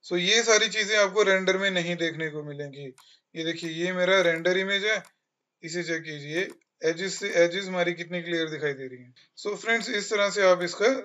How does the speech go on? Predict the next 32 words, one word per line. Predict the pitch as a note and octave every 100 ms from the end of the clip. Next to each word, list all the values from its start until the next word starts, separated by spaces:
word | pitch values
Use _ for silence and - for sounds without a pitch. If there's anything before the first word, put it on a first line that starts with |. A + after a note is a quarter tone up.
| F3
render | D#3+ D#3+ E3 E3
भी | F#3
निकाल | F#3 E3 D#3+
सकते | D#3+ D#3 -
हैं। | D3+ F#3 C4 - _ _ _
So | F#3
friends, | G#3 A3+ G#3+
इसे | G#3 A3
हम | A#3 B3+
SolidWorks | G3 F#3 F#3+ G#3 G3+
में | G#3+
भी | A3 G#3
बना | G3+ G3
के | G3
देखेंगे, | F#3+ F3+ F#3+ G3 A#3+ B3+ _ _ _
किस | F#3+ F3+
तरह | G#3 G3+
से | F#3+ G3+
हम | G3+
इसे | F#3 A3+
SolidWorks | G#3+ F3+ F3+ F3+ F3
में | G3+
बनाते | F#3+ F#3+ F3+ G3
हैं |
और | G3+
उसमें | G3 G3 F#3+
हम | G3 G3
इसकी | F3+ G#3+ C#4 C4 _ _ _
mold | F3 F#3+ G#3 F#3+
dyes | F#3 F3+ F3
भी |
बनाएंगे। | E3 D#3+ C#3 C3 B2+